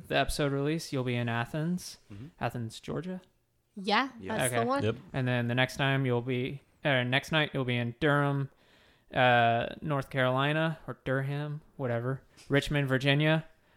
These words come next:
Speaker 1: uh, then D C the next night, and then Philly, and then you're back in your home.
Speaker 3: Homecoming. Yeah.
Speaker 2: Yeah.
Speaker 1: Yeah,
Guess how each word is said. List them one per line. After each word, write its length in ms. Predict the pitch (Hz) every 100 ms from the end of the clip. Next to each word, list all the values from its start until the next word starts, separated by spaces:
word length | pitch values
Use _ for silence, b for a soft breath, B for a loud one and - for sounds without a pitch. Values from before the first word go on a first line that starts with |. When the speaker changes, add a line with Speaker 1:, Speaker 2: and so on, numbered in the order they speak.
| -
Speaker 1:
uh, 300 | 127 117 117
then 260 | 120 117 117
D 160 | 135
C 200 | 120 135
the 80 | 131
next 280 | 131 131 -
night, 340 | 165 165 165 -
and 180 | 131 117
then 200 | 117 127 _ -
Philly, 520 | 156 160 170 175 170 b b b
and 140 | 131 120
then 320 | 123 135 135
you're 100 | 135
back 440 | 117 127 131 - -
in 140 | - 143
your 100 | 135
home. 280 | 151 165
Speaker 3:
Homecoming. 340 | 151 202 226 214 _ -
Yeah. 100 | 226
Speaker 2:
Yeah. 160 | 226 101 -
Speaker 1:
Yeah, 240 | 135 135